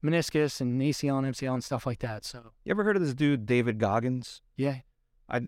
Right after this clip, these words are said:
Speaker 2: I'm literally l-, reading his book right now.
Speaker 1: So he, he was a, he was a early, he was a pioneer of the ultra.
Speaker 2: Ultra, the,
Speaker 1: Yeah.
Speaker 2: yeah, that's why I heard.
Speaker 1: So, and, and, and, you know, I,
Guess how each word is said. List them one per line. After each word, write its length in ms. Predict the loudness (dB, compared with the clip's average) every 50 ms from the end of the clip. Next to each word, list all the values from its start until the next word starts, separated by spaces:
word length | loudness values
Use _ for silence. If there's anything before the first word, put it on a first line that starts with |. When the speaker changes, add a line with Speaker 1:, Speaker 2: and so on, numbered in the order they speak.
| -2 -2
Speaker 2:
I'm 260 | 0 2 2 0 2
literally 320 | 2 2 4 4 4 2
l-, 140 | 2 0 -2 0
reading 340 | 2 2 4 4 4 2 2
his 140 | 0 -2
book 260 | 0 2 2 2 2 2
right 160 | 0 0 0
now. 120 | 0 -2
Speaker 1:
So 320 | -2 0 0 0 0 0 0
he, 220 | 0 0 0 0
he 200 | 0 0 0 0
was 160 | 2 2 2
a, 220 | 2 2 0 0 -2
he 140 | -2 -2 0
was 220 | 2 2 0 2 2
a 200 | 2 2 0 -2
early, 440 | 0 2 2 4 4 2 2 0 -4 -8 _ _ _
he 100 | 0 0
was 120 | 2 2 0
a 40 |
pioneer 540 | 0 0 2 2 2 2 2 2 2 2 0
of 340 | 2 2 2 0 0 0 -2
the 560 | 0 0 2 2 2 0 0 0 -2 -4 -6 -4 -2
ultra. 360 | 0 0 0 0 -4 -6 -6 -2
Speaker 2:
Ultra, 340 | 0 2 2 2 2 0 -2
the, 80 | 0 2
Speaker 1:
Yeah. 140 | 2 4
Speaker 2:
yeah, 120 | 4 4 4
that's 160 | 4 2 2
why 160 | 2 4 4
I 40 | 4
heard. 280 | 4 4 4 2 0 -4
Speaker 1:
So, 380 | 0 2 2 2 0 -2 -6 -14 _ _ _ _ _
and, 160 | -2 0 0
and, 200 | 0 0 0 2
and, 180 | 2 2 2 2
you 60 | 2
know, 80 | 2 4
I, 140 | 2 2